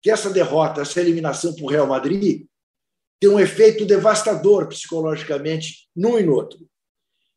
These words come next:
Eu consigo olhar de um outro jeito, de que eles sejam capazes de falar, "Ah, é? A Copa do Mundo é a nossa última chance." É a última do Messi, aos trinta e quatro anos.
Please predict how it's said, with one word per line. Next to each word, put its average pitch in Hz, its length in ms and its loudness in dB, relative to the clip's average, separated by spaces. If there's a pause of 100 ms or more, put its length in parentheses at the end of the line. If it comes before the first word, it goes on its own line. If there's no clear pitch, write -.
(760)
Eu - 260 4
consigo 262 480 0
olhar 240 280 4
de 226 100 -6
um 226 120 -6
outro 233 260 -4
jeito, 156 440 -6 (1000)
de 160 120 -10
que 202 180 -10
eles 240 260 2
sejam 233 300 -4
capazes 202 1120 0 (240)
de 151 100 -14
falar, 185 420 -4
"Ah, 190 260 4
é? 269 320 2 (440)
A 202 120 -8
Copa 208 380 -6
do 175 120 -8
Mundo 190 260 -10
é 190 40 -8
a 190 60 -8
nossa 175 240 -8
última 165 400 -6
chance." 131 480 -12 (760)
É 294 140 4
a 254 100 4
última 285 500 -4 (140)
do 254 140 -6
Messi, - 580 -8 (180)
aos 151 300 -10
trinta 190 300 -2
e - 20 0
quatro 160 400 -2
anos. - 500 -14